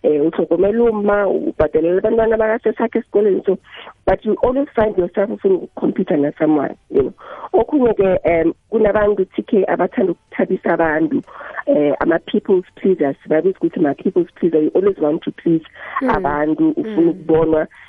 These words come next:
Speaker 1: eh, nakuneminyanya, eh, ujamela boke bafike phambi kokuthi ufike wena.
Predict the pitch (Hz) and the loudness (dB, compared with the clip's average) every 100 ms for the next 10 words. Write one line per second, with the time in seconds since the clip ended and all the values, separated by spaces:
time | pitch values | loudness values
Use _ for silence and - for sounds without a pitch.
0 | - 156 151 170 185 175 156 160 175 170 | -2 0 2 2 2 2 4 4 4 2
1 | 143 135 143 - _ _ - 135 147 143 | 2 0 -2 -8 _ _ -2 0 0 -2
2 | 156 151 151 160 196 208 196 190 - 180 | 0 2 0 0 0 0 -2 -2 0 0
3 | 175 151 - _ _ _ - 180 147 156 | 2 0 -2 _ _ _ -4 -2 -2 -4
4 | - 170 - 160 156 131 117 - 104 120 | -6 -8 -2 0 2 2 -2 -2 -4 -4